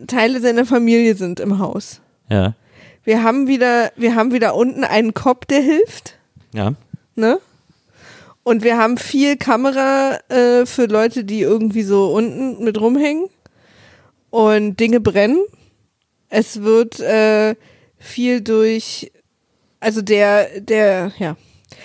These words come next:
Speaker 1: Es ist einfach der gleiche Film.
Speaker 2: Es gibt viele Parallelen, aber es gibt auch, äh, einige Unterschiede. Äh, wir sprechen
Speaker 1: Nenn
Speaker 2: über
Speaker 1: mir nur einen.
Speaker 2: wir sprechen über Skyscraper, ähm, dem, dem Actionfilm mit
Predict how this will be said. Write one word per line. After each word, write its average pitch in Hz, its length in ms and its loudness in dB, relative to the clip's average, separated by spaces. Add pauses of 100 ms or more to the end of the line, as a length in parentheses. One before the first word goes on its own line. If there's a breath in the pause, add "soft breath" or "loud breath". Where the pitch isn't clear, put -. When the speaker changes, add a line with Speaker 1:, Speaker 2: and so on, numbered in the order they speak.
(160 loud breath)
Speaker 1:
Es 226 160 -2
ist 233 120 0
einfach 208 420 -2
der 214 160 0
gleiche 185 340 -6
Film. - 240 -10 (140)
Speaker 2:
Es - 140 -6
gibt 143 200 -2
viele 165 440 0
Parallelen, 123 640 2
aber 113 120 0
es - 100 -8
gibt - 200 -6
auch, 107 300 -2
äh, - 40 -10
einige 113 460 0
Unterschiede. 113 680 -2 (460 loud breath)
Äh, 120 120 0
wir 120 100 2
sprechen 160 240 0
Speaker 1:
Nenn 381 160 2
Speaker 2:
über 381 140 -2
Speaker 1:
mir 349 160 2
nur 277 520 0
einen. 214 220 -2
Speaker 2:
wir 127 60 0
sprechen 139 300 0
über 120 140 4
Skyscraper, 143 960 0 (500 loud breath)
ähm, 123 480 0
dem, 120 460 2
dem 113 220 0
Actionfilm 117 1000 0
mit - 300 -4